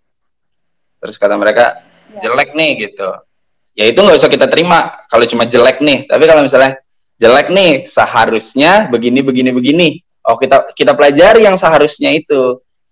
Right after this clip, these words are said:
Speaker 1: Apakah benar, apakah kalau kita aplikasikan jadi lebih baik?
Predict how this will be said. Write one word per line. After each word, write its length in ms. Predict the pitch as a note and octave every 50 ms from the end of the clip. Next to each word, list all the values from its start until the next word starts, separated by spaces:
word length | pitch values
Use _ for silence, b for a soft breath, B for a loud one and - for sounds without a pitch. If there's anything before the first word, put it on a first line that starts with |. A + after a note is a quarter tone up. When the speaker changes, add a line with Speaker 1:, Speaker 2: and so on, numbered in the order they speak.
| _ _
Speaker 1:
Apakah 400 | - A#2+ - A#2+ B2 - B2+ B2
benar, 640 | A#2+ A#2+ A#2 A2 A2+ A#2 B2+ C#3+ D#3 D#3+ E3 E3+ D#3+
apakah 480 | - A2+ A2+ A2 G#2+ - G#2+ A2 - - _ _ _ _ _ _
kalau 240 | - - A#2+ B2 A#2+
kita 240 | B2 B2+ - A2+ A2+
aplikasikan 640 | B2 - A2+ - A#2+ A#2 A#2 - - B2 A#2+ B2
jadi 160 | A#2+ A#2 A2+ A2+
lebih 240 | A2+ A2+ A2 A2+
baik? 560 | A2 G#2 G2+ G2 G#2 A#2+ D3+ E3+ F3+ E3+ -